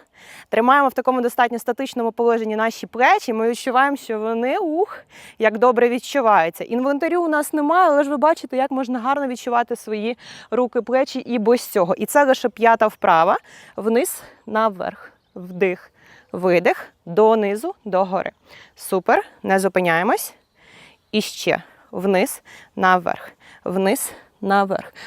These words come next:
Долоньки напроти наших ліктів і наверх. Стараємось лікоть тримати напроти плеча. Ще. Супер. І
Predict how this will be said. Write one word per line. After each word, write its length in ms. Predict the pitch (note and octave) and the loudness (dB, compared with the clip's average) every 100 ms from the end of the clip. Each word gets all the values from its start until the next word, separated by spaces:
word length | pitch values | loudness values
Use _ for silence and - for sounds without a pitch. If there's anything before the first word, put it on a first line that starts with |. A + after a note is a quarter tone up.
| - - | -16 2
Долоньки 460 | G3 G#3+ A#3 A#3+ | 6 6 6 4
напроти 600 | A3 A3 D#4+ D4 C#4+ C4+ | 4 6 6 6 4 6
наших 540 | A#3+ A#3+ B3 A3+ - - | 4 4 4 0 -4 -2
ліктів 520 | G#3+ A3 - - E4+ A#4 | 2 2 0 -2 0 0
і 180 | B3 D4 | 0 2
наверх. 540 | C4+ G3 D#3+ - - - _ - - | 6 6 4 -2 -12 -20 _ -20 -20
Стараємось 440 | - A3 A#3 A#3 B3 | -2 2 6 4 2
лікоть 260 | C4+ C4 | 2 2
тримати 340 | A3+ A#3+ A3 A3 | 4 4 4 4
напроти 480 | A3 A#3 B3 A#3+ A3+ | 2 4 4 4 2
плеча. 540 | A#3 A#3+ A3 F#3 G#3 - _ | 0 0 2 2 0 -6 _
Ще. 520 | - - G#3+ G3 A3 - _ _ _ _ _ _ _ _ | -20 -6 0 0 0 -6 _ _ _ _ _ _ _ _
Супер. 580 | - - A#3 G3+ A3 F#4+ - - _ _ _ _ _ _ _ _ _ _ - C6+ C6+ _ _ _ _ _ _ _ - C6+ - _ _ _ _ _ _ | -12 2 4 4 4 2 -2 -18 _ _ _ _ _ _ _ _ _ _ -20 -20 -20 _ _ _ _ _ _ _ -20 -20 -20 _ _ _ _ _ _
І 300 | A3+ A#3+ C4+ | 2 4 4